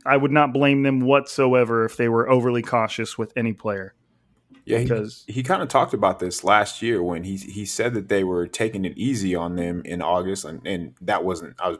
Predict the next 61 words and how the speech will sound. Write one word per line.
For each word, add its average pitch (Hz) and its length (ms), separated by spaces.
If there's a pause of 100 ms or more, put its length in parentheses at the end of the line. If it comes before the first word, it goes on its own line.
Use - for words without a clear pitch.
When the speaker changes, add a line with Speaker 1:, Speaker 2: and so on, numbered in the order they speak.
Speaker 2:
pa-, - 160
I'm 95 120
paraphrasing 87 540
there, 85 200
but, 85 300 (440)
um, 87 220
he 101 120
said 117 340
they 107 60
wanted 101 220
to 98 80
take 101 240
it 98 60
easy 101 200
during 92 220
training 98 320
camp, 87 240
and 85 100
that 98 220
led 123 240
to 104 120
more 82 160
injuries. 82 320
So 90 120
it's, 92 400 (480)
it's - 140
kind 165 180
of 160 60
a 120 60
catch 123 280
twenty-two, 123 440
man, 82 280
just 85 180
because 85 460
it 85 140
is 123 140
a 113 60
contact 82 460
sport, 78 280
it 104 60
is 117 100
a 90 60
physical 76 340
sport. 76 340 (140)
You 90 120
wanna 101 180
get 123 180
their 107 120
bodies 101 420
ready, 92 380 (340)
but 95 100
at 90 80
the 98 60
same 101 300
time, 107 440 (300)
you 117 60
don't 135 120
wanna 120 180
ruin 123 340
their 107 140
legs 95 460